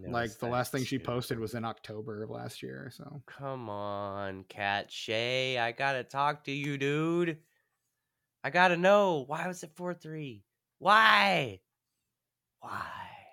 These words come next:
Speaker 2: I don't know. Maybe when we cover her Nancy Drew movie with Sophia Lillis, she'll, we can try to reach out to her again, and you can get
Speaker 1: But
Speaker 2: that
Speaker 1: look,
Speaker 2: question
Speaker 1: like,
Speaker 2: answered.
Speaker 1: how weird is it, though?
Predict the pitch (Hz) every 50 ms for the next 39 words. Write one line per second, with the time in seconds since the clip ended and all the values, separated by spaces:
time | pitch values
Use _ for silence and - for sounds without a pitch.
0 | _ _ - - 131 139 127 120 123 131 139 160 165 160 165 160 156 156 143 -
1 | 147 131 139 139 135 131 123 123 120 123 120 - 123 104 110 110 120 120 113 107
2 | 101 107 107 104 104 - - 110 - - 123 107 101 104 107 107 104 101 104 104
3 | - - - - 107 101 101 107 98 - - 113 104 - - 107 101 98 - -
4 | 120 107 107 107 104 - 117 110 104 - - 110 104 101 101 101 110 110 110 107
5 | 104 101 107 110 - 202 202 165 185 240 - - - 202 208 196 - - - -
6 | 214 254 277 311 349 370 311 311 302 311 320 320 311 277 208 220 247 269 - 277
7 | 247 - - - 165 196 202